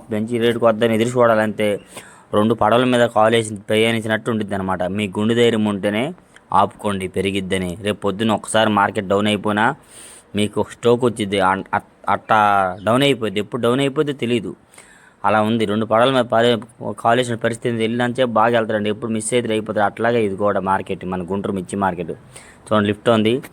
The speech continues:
ఎన్ని బస్తాలు డెలివరీ ఉన్నా వీళ్ళకి చాలా సింపుల్గా తీసుకోవడానికి అవకాశం బాగుందన్నమాట. ఈ ఫుల్ డెలివరీ, డెలివరీలు అడిగితే అంటున్నారు వాళ్ళు, "రెండు రోజుల నుంచి మాకు ఖాళీ లేదు ఈ వారము." అంతే, పార్టీకి సంబంధించినవి అనమాట.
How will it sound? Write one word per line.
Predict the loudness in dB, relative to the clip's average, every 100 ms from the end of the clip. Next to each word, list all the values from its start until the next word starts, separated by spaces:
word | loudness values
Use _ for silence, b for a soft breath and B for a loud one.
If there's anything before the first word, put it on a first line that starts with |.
| b b -6
ఎన్ని | -2
బస్తాలు | 0 2 2 0
డెలివరీ | 2 2
ఉన్నా | 2 2
వీళ్ళకి | 0 0 -2 0
చాలా | 2 2
సింపుల్గా | 0 -4 -4 -2 -2
తీసుకోవడానికి | -2 -8 -4 -2 -2 0 2
అవకాశం | 2 2 0 0 0
బాగుందన్నమాట. | 0 0 -2 -4 -4 -6 -10 B B B B -18
ఈ |
ఫుల్ | -12 -4 0 0
డెలివరీ, | 2 2 0 -4 -8 -4
డెలివరీలు | 0 2 2 -2 -2 0
అడిగితే | 0 2 0
అంటున్నారు | 2 2 2
వాళ్ళు, | 0
"రెండు | -2 2
రోజుల | 2 2
నుంచి | 0 -2 0 0
మాకు | 0 -4 -4 -6
ఖాళీ | -4 0 2 2
లేదు | 0 0
ఈ | 0
వారము." | 2 4 2 -2 -4 -6 B B B B -8
అంతే, | -6 -2
పార్టీకి | 2 0 0 -6
సంబంధించినవి | -2 -2 -2 -6 -8 -8
అనమాట. | -6 -6 -8 -8